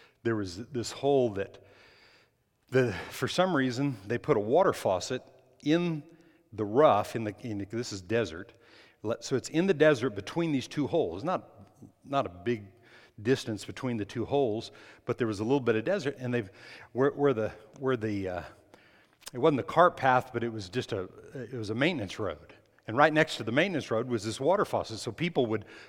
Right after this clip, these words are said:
play one hole and come down. If it was hot, you know, and they needed a drink, they'd stop at the water faucet. So one day,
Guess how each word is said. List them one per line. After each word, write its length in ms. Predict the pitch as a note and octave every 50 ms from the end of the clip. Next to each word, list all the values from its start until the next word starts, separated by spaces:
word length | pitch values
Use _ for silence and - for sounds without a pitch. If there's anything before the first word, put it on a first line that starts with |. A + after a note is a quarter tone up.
| - -
play 200 | - D#3 D#3+ D3
one 220 | A#2+ C3 D3 D3
hole 260 | B2 C#3 C#3+ D3+ F3+
and 100 | E3 -
come 200 | - - D3+ C3
down. 280 | A2+ B2 B2+ D3 D#3+ C#3
If 100 | A2 G2+
it 40 | A2+
was 120 | A2 -
hot, 320 | - A#2+ B2 - D3+ - B2
you 80 | A#2+
know, 80 | B2 C3+
and 100 | C#3 B2+
they 60 | A#2
needed 240 | A#2+ B2+ B2 G#2+ G2+
a 60 | F#2+
drink, 300 | F#2 G2+ A#2 C3+ D#3 -
they'd 200 | C3 A2 G2+ F#2+ - - - - - - - _ -
stop 360 | - - - C#3 B2 B2 -
at 80 | - G2+
the 60 | A#2+
water 240 | B2+ D#3 G3 F#3+ -
faucet. 400 | - G#2+ E2+ - - - - -
So 100 | - B2
one 140 | C#3 D3+
day, 260 | - D#3+ C3+ A2+ G#2